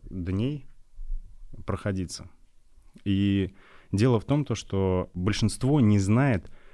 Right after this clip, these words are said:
о том, что происходит там, где выращиваются деньги. Давайте, если таким языком будем говорить.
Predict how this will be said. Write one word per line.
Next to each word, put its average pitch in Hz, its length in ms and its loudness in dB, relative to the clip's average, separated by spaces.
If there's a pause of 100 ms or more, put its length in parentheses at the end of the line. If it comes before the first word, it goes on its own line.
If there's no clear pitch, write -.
(160)
о 101 100 -2
том, 135 260 2
что - 240 0
происходит 110 640 2 (380)
там, 139 300 2 (920)
где 107 400 0 (220)
выращиваются 98 720 -2
деньги. 82 480 0 (240)
Давайте, 82 440 -6 (180)
если - 240 -8
таким 80 280 -6
языком 76 420 -8
будем 76 260 -6
говорить. 73 380 -8